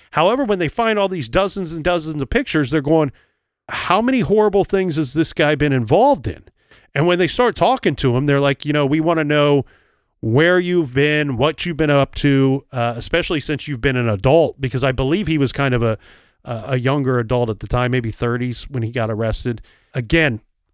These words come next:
this case is so big and there's so many notes. I'm, I'm failing to find the, the piece of information that I wanted to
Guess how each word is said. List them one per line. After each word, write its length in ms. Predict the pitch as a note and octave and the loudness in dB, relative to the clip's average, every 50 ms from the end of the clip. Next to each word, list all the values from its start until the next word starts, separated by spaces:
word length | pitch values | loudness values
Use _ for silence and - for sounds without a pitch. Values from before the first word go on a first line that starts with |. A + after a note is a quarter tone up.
| _ - | _ -6
this 160 | D3 C#3 - | -4 -4 -2
case 320 | - - G3 G3 B2+ - D#3 | 0 0 2 2 0 -2 -4
is 80 | - | -2
so 200 | - F#3+ F3+ C#3+ | 2 2 2 2
big 440 | B2 A#2+ D#3+ D#3+ D3+ C#3+ C3+ B2 - | 2 2 4 4 4 2 2 0 -4
and 240 | - C#3 B2 C#3 C3+ B2 | -4 -2 -2 -2 -4 -4
there's 220 | C#3+ D3+ C#3+ B2 | -2 0 0 0
so 140 | - G3 F3 | 0 -2 0
many 160 | C#3+ C#3+ B2+ | 0 2 0
notes. 300 | B2 B2+ D3 C#3+ C#3 - | 2 4 4 4 4 2
I'm, 160 | C#3+ B2+ A#2+ - - - - - - | -2 -6 -6 -8 -14 -20 -18 -10 -6
I'm 60 | - | -6
failing 480 | A#2+ - - F#3+ F#3 G3 G3+ F#3+ E3+ D3+ | -4 0 2 4 4 6 6 4 4 2
to 80 | C#3 B2+ | 0 -2
find 420 | - - E3+ D#3+ D#3+ D#3 D3+ C#3+ | 0 0 0 2 2 2 2 2
the, 300 | C3+ C3 B2 A#2+ A2 - | 2 0 0 0 -2 -6
the 200 | - B2 B2 A#2 | -4 -4 -4 -4
piece 320 | A#2+ - - D#3 D#3 - - | -4 -4 -4 -4 -2 -2 -4
of 120 | B2 A#2 | -2 -2
information 600 | C#3+ B2 - C3 A#2+ B2 C3 C3 A#2+ - C#3 A#2+ | -2 -2 0 -2 0 0 0 0 0 0 -2 0
that 100 | A#2 A#2 | 0 2
I 80 | A#2 A#2 | 2 2
wanted 340 | A2 A2+ B2 A#2+ A#2+ A2 - | 2 2 0 0 0 -2 -2
to 340 | - A#2+ A#2 A2+ A2 G2+ | 0 0 2 2 2 0